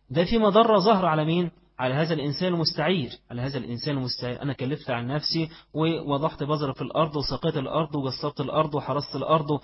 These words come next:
ومونت الأرض، وبعد كده تيجي تقول لي: "خد الزرع بتاعك." طب أنا هعمل بيه إيه الآن؟ يبقى أنا صرفت مصاريف كتير، اضمنها أنت، اضمنها أنت.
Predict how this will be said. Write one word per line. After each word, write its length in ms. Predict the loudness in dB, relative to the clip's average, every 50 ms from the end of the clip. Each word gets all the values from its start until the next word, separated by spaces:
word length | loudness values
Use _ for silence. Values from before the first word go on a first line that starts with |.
| -8 -20 -18 -10 -6
ومونت 440 | -2 2 2 4 4 4 4 2 0
الأرض، 360 | 0 2 4 4 4 2 -2 -12 -16 _ _ -14
وبعد 280 | -6 -2 0 0 0 0
كده 140 | -2 -4 -4
تيجي 180 | -4 -4 -6
تقول 160 | -4 -4 -4 -4
لي: 60 | -2
"خد 140 | -2 -4 -4
الزرع 280 | -2 -2 -2 -2 -2
بتاعك." 420 | -2 -2 -2 -2 0 -2 -2 -6 -16 _ _ _ _ -8
طب 120 | -6 -2
أنا 180 | -2 0 0 0
هعمل 220 | 0 -2 -2 -2
بيه 160 | -2 -2 -2 -2
إيه 80 | -2
الآن؟ 340 | -4 -4 -4 -4 -4 -4 -4 -6 _ _ _ -6
يبقى 260 | -6 -4 -2 -2 0
أنا 80 | 0 0 0
صرفت 240 | -2 -2 -4 -2 -2
مصاريف 360 | -2 -2 -2 -2 -4 -6 -6
كتير، 200 | -8 -6 -6 -4 -4
اضمنها 340 | -4 -2 -2 0 0 -2 -2
أنت، 160 | -6 -8 -12 -20 _ -12
اضمنها 360 | -10 -8 -6 -6 -4 -4 -4 -6
أنت. 280 | -6 -4 -6 -6 -6